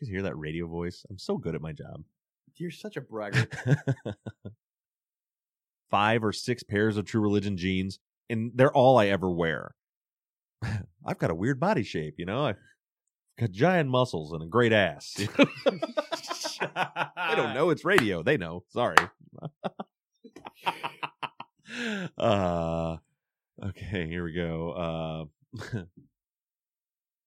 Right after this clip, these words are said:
Speaker 1: and they have True Fit for all shapes from size twenty-three to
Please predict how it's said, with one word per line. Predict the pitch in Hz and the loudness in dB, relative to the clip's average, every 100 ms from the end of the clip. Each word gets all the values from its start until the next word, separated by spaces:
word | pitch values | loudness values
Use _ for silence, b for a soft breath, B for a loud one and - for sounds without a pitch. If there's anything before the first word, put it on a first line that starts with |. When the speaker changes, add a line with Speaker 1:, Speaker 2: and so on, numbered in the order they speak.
| - | -6
Speaker 1:
and | 117 | 0
they | 131 | 2
have | 104 | 0
True | - 196 208 | 0 2 2
Fit | 151 - | 0 0
for | 120 - | 0 4
all | 113 143 | 4 4
shapes | - 123 131 151 | 2 0 0 -2
from | - 92 | -4 -4
size | - 87 80 | 0 0 -2
twenty-three | - 127 156 143 127 147 | -4 -2 -2 -2 -2 0
to | 156 | -2